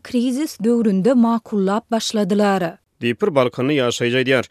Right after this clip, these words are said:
Speaker 2: Merkez Aziýa ýurtlaryna hasap alynýan gyýda alyp gaçmak täpleri synçlary görä türkmen giňişçiginde meselem Qyrgyz ýa-da Gazak halklarynyň arasyna habar berilýän gyýda alyp gaçmak täplerinden sähel tapawutlanýar.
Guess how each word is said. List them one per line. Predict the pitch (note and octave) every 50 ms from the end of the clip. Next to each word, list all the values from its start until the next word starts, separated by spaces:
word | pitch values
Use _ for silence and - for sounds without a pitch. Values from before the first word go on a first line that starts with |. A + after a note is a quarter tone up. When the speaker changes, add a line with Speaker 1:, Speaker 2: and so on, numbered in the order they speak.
| _ _ _ -
Speaker 2:
Merkez | B2+ A#2 A2 - B2+
Aziýa | D#3+ G#3 G#3+ G3 G3+ G3+
ýurtlaryna | G3 - - G3+ F#3 F#3+ G3 F3+
hasap | - F3+ E3 - F3 E3+ E3+ F#3
alynýan | F3+ F3 F#3 F#3 F#3 E3 D#3+
gyýda | E3+ E3+ E3 F3 E3+
alyp | E3 -
gaçmak | F3 E3+ - - - F3 E3+ - -
täpleri | D#3+ D3 C#3+ C3 - - C#3+ C#3 D#3 D3
synçlary | - D3 C3+ C3 B2 - C3+ B2+ B2+ C#3+ C#3+
görä | D3 D3+ D3+
türkmen | - - C#3 - - C#3 C3 C3+ B2
giňişçiginde | C3+ C3+ C#3+ C#3 - - C#3+ C3+ C#3 C#3+ C#3+
meselem | C3 B2+ B2 - D3+ C3+ C#3+ D3 C3+ - _ _ -
Qyrgyz | C#3 B2+ B2 B2 C3 B2+ C#3
ýa-da | C#3 C3+ C#3 C3+ A2
Gazak | B2 B2 A#2+ C3 A#2+ - C#3+
halklarynyň | C3+ B2+ - C#3+ C3 C3+ C3+ C#3
arasyna | C3+ C3+ C#3+ C3+ - D3 C#3+ C#3+
habar | C3 - B2 A2+ A#2 A#2+ A#2+
berilýän | A#2+ B2+ B2 C3 C3+ C3+ C3+ C3 - _ _ - B2+
gyýda | C3 C3+ C3 C#3 C#3
alyp | C3+ B2+ _ -
gaçmak | B2+ B2+ A2+ - - C#3 C3 C3 - -
täplerinden | - B2+ A#2+ A2+ - - B2+ A#2 A2+ A#2 B2 C3 C3
sähel | - C3+ A#2+ A2+ C3 C3+ B2+ -
tapawutlanýar. | C3 A2 - B2 A#2 A#2 - - B2+ B2+ C3 C3+ A#2 -